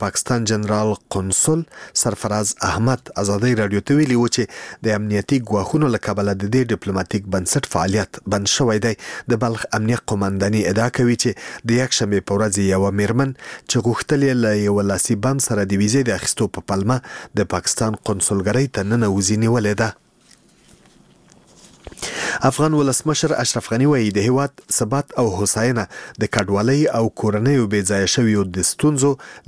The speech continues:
له حل سره مستقیمه اړیکه لري. ښاغلي غنی دا څرګندونې پرون په ارګ کې د کډوالۍ د تخصصي مدیریت د سمپوزیم د پای په مراسمو کې وکړې. د ارګ اعلامیه چې پرون ماښام خپره شوه،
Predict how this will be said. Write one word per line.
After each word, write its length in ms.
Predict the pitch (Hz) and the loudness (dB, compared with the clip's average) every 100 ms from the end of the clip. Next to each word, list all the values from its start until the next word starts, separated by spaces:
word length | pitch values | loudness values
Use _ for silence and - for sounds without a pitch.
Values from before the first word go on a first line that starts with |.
| 104 | -2
له 80 | 92 | 0
حل 120 | 139 131 | 0 0
سره 180 | 110 98 | 0 -2
مستقیمه 480 | 92 - 98 117 104 101 | -2 -4 -4 -2 0 2
اړیکه 320 | 123 127 113 113 | 2 2 2 2
لري. 160 | 117 - - - - | 0 -2 -12 -16 -4
ښاغلي 320 | 113 113 127 113 | -2 2 2 2
غنی 180 | 110 117 | 0 0
دا 80 | 107 | 0
څرګندونې 680 | - 101 95 95 98 117 117 - 95 | -2 -4 -4 -2 2 2 0 -2 0
پرون 260 | 117 120 - | 0 0 -4
په 60 | - - 127 | -8 -2 -2
ارګ 140 | 131 _ - | -2 _ -2
کې 120 | 113 - - - - | -2 -2 -14 -8 -2
د 100 | 113 117 | 0 0
کډوالۍ 380 | 107 110 131 127 | 2 2 2 2
د 100 | 110 104 | 0 -2
تخصصي 500 | - 104 104 - 143 | -2 -2 0 0 2
مدیریت 480 | 113 101 104 113 107 | 2 2 2 0 0
د 100 | 101 - | 0 0
سمپوزیم 640 | 92 - 101 101 131 131 | -4 -4 -2 0 0 2
د 160 | 127 131 - 147 | 0 0 -2 0
پای 120 | 143 - | 0 0
په 100 | 92 | -2
مراسمو 400 | 95 - 160 117 | 0 2 2 2
کې 80 | 110 107 | 2 2
وکړې. 240 | 107 120 - - - - | 2 -2 -2 -12 -12 -2
د 20 | 120 117 127 | 0 2 0
ارګ 180 | 135 - 113 | 0 -2 0
اعلامیه 360 | 113 104 113 123 - | 2 2 2 0 0
چې 160 | 110 | -2
پرون 240 | 104 101 104 | 0 0 0
ماښام 340 | 104 - 139 117 | 0 2 0 0
خپره 260 | - - 127 | -2 -2 0
شوه، 140 | - | 0